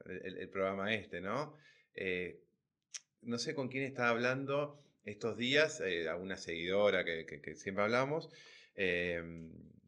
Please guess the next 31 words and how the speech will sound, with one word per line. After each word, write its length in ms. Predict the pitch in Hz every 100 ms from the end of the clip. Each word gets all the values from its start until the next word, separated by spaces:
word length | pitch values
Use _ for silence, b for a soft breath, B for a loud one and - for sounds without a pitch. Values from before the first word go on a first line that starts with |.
| -
que 80 |
la 80 | 95
gente 240 | 113 107 101
me 100 | 104
habla, 460 | 120 123 117 110
y 220 | 90 87 85
siempre 280 | 104 98 95
digo 180 | 95
lo 100 | 92
mismo, 320 | 98 104 95 87
que, 100 | 85
que 60 | 87
me 80 | 92
quiere 160 | 104
hablar 320 | 98 107 107
por 80 | 90
las 160 | 90 90
redes, 580 | 107 113 113 110 - -
yo 80 | 92
siempre 580 | 98 92 92 87 76 -
contesto 420 | 90 90 92 92
todos 140 | 98
los 120 | 98 98
mensajes, 600 | 117 120 143 147 165 - b b b b b b b
y 100 | 170
es 80 | 196
un 80 | 214
poco 220 | 208 196
esto, 240 | 185 - 127
digo, 180 | 131
uno 460 | 147 196 208 202 -